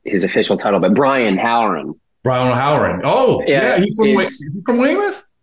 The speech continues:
Speaker 1: He's
Speaker 2: Yeah.
Speaker 1: from Weymouth, and he graduated. Um, maybe they didn't graduate together, but they both worked at Caldor.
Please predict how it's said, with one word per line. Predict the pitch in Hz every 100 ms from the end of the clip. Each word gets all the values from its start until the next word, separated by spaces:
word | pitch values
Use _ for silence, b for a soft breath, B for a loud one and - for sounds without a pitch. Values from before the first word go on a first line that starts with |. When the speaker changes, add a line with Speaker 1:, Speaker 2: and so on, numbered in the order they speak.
| _ _
Speaker 1:
He's | 175
Speaker 2:
Yeah. | 143 185
Speaker 1:
from |
Weymouth, | 185 196 135 - 147
and | 127
he | 147 185 139
graduated. | 135 147 156 156 147 131 117 - _ _
Um, | 117 113 110 107 104 101 101 95 - _ _ b b _ _ _
maybe | 123 156
they | 160
didn't | 131
graduate | 123 120 113
together, | - 120 107
but | 117
they | 147 139
both | 160 170 -
worked | 120 147 139 -
at | 143 113 -
Caldor. | - 160 160 170 135 110 95 98